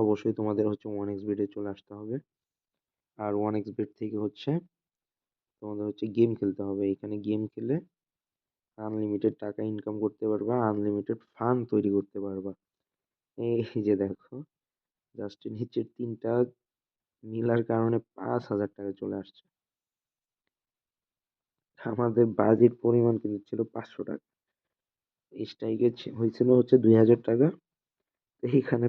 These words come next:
পাঁচ হাজার টাকা পেয়ে গেছি গাইস। মানে এত জোশ একটা গেম আর কোথায় পাবা আমার জানা নাই। তো এখানে সবাই তোমরা ইনভেস্ট করো, এখানে প্রচুর গেম খেলো, প্রচুর সময় দাও। আশা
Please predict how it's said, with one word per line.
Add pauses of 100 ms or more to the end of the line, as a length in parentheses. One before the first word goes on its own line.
(120)
পাঁচ
হাজার
টাকা
পেয়ে
গেছি
গাইস। (1040)
মানে (220)
এত (400)
জোশ
একটা (180)
গেম
আর (100)
কোথায়
পাবা
আমার (120)
জানা
নাই। (1300)
তো
এখানে (120)
সবাই
তোমরা
ইনভেস্ট
করো, (120)
এখানে
প্রচুর
গেম
খেলো,
প্রচুর
সময়
দাও। (800)
আশা